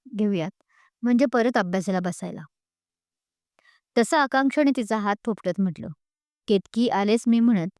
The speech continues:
फ्रेश व्हायला आत निघून गेली. क्रमशः.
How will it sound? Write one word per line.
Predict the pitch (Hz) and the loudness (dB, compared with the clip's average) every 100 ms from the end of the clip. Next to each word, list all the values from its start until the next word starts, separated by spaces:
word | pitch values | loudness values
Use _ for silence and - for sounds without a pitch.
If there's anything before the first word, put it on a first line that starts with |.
| _ _ _ | _ _ _
फ्रेश | 240 247 - | 0 0 2
व्हायला | 254 196 175 - - | 0 0 -2 -8 -6
आत | 202 | -4
निघून | 196 185 185 185 | 0 0 0 0
गेली. | 165 151 - _ _ _ _ _ _ _ _ _ _ - | -2 -8 -14 _ _ _ _ _ _ _ _ _ _ -4
क्रमशः. | 196 185 175 156 | 0 0 -2 -8